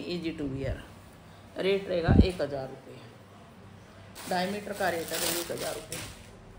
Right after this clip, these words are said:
अब ये देखो बेसब्री से इंतज़ार हो रहा था, ये पिंक क्या है, पिंक क्या है, ये दिखा दो। तुरंत मैसेज आ गए थे इसके चक्कर में।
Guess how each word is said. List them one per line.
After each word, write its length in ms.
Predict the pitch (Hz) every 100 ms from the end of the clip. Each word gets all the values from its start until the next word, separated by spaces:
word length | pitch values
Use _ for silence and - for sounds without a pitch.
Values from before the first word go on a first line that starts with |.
| - - - - - - -
अब 160 | 196 202
ये 140 | 202
देखो 420 | 175 151 - 156 151 - - - - - - - - - - - - - - - - 196
बेसब्री 500 | 214 220 202 160 165
से 140 | 180
इंतज़ार 400 | 180 180 175 170
हो 80 | 156
रहा 120 | 147
था, 140 | 143 175
ये 140 | 180
पिंक 320 | 180 214 202 196 -
क्या 160 | 175 156 151
है, 120 | 160 165
पिंक 200 | 185 185 -
क्या 120 | - 156
है, 240 | 139 147
ये 60 | 170
दिखा 280 | 156 - 131
दो। 100 | 131 135 -
तुरंत 460 | 247 262 262 -
मैसेज 500 | 214 214 208 208 190
आ 60 | 165
गए 200 | 135 135 -
थे 40 | -
इसके 320 | 180 - - 151 - - - -
चक्कर 260 | - - -
में। 180 | -